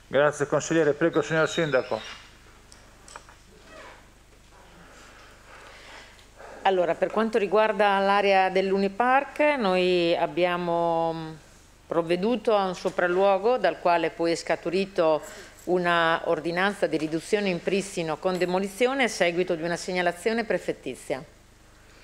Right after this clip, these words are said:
Speaker 2: Quindi la, l'attività che si sta muovendo sulla richiesta di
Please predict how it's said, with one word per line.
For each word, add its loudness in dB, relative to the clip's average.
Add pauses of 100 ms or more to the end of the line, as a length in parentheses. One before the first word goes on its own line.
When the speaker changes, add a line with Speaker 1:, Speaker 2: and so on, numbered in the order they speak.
(300)
Speaker 2:
Quindi 0 (720)
la, 4
l'attività 2
che 0
si -8
sta 0
muovendo 2
sulla 2
richiesta 0
di -2